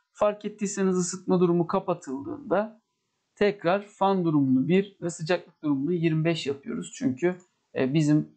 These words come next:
klimadan okurken aldığımız, e, düzeltme o şekildeydi. Düğmedeki değer. Tekrar ona çektik. Bunlar da veri tabanından veri çekmek için kullandığımız fonksiyonlarımız.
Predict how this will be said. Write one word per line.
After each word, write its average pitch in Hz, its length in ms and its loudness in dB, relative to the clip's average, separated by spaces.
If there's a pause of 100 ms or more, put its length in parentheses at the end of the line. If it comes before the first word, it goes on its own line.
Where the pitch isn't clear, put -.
(260)
klimadan 156 420 2
okurken 156 400 -2
aldığımız, 147 680 0 (280)
e, 123 220 0
düzeltme 143 640 0
o 180 140 0
şekildeydi. - 800 -6 (480)
Düğmedeki 135 680 0
değer. - 460 0 (300)
Tekrar 190 340 0
ona 185 380 0
çektik. - 560 -6
Bunlar 185 440 4
da 226 280 0 (300)
veri 202 240 4
tabanından 170 540 2
veri 190 160 4
çekmek 160 340 -2
için 190 220 -4
kullandığımız 160 880 0 (360)
fonksiyonlarımız. 147 1000 -2